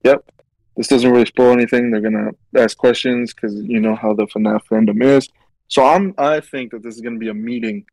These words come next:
either lawyers, that could be the case of the Bite of eighty-seven, who knows? Could be that. It could be, like, a suing thing.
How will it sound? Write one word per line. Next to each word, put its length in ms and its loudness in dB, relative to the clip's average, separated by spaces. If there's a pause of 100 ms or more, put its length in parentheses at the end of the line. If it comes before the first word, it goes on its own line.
(640)
either 500 2 (560)
lawyers, 640 -6 (140)
that 180 -10
could 160 -10
be 80 -8
the 100 -6
case 460 -10
of 180 -4
the 60 -12
Bite 240 2
of 80 0
eighty-seven, 440 -2
who 120 -6
knows? 320 -2 (640)
Could 100 2
be 120 6
that. 320 2 (100)
It 80 -8
could 120 -4
be, 60 2
like, 160 4
a 60 -2
suing 280 -2
thing. 300 -8